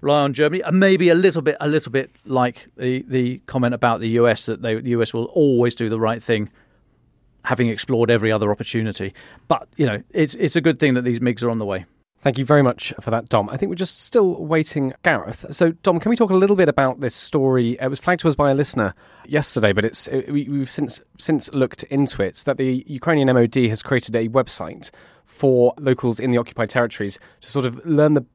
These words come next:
Speaker 2: basics and the principles of partisan activity. You've been looking into this this morning. Can you talk us through it?
Speaker 1: Yeah, so this website, it says it's been set up by the Special Ops Forces of the Ukrainian Army. They're calling themselves the Centre of National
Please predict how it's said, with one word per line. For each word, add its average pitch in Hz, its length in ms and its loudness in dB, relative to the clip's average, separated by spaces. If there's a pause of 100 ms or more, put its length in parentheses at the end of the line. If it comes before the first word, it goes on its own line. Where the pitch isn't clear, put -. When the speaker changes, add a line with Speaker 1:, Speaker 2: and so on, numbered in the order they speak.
Speaker 2:
basics 139 400 -2
and 131 80 2
the 113 60 2
principles 110 500 -2
of 113 240 -4
partisan 110 720 -4
activity. 117 680 -6 (140)
You've 165 200 0
been 180 120 4
looking 147 220 4
into 120 180 -2
this 117 200 -4
this - 220 -6
morning. 127 360 4
Can 135 100 -8
you 151 60 -6
talk 160 180 -2
us 160 100 -8
through 143 140 -2
it? - 140 -10 (720)
Speaker 1:
Yeah, 208 80 2
so 214 120 -6
this 240 160 0
website, 131 600 0
it 175 160 -4
says 214 220 2
it's 196 140 0
been 190 160 -2
set 180 200 0
up 151 160 0
by 143 300 4
the 135 480 -2
Special - 420 -2
Ops - 160 -4
Forces 180 560 2
of 120 80 -4
the 131 60 0
Ukrainian 127 420 0
Army. 117 300 2
They're 127 80 -2
calling 180 260 -2
themselves 135 320 0
the 123 80 -10
Centre 139 380 -2
of 131 240 -2
National 131 560 -4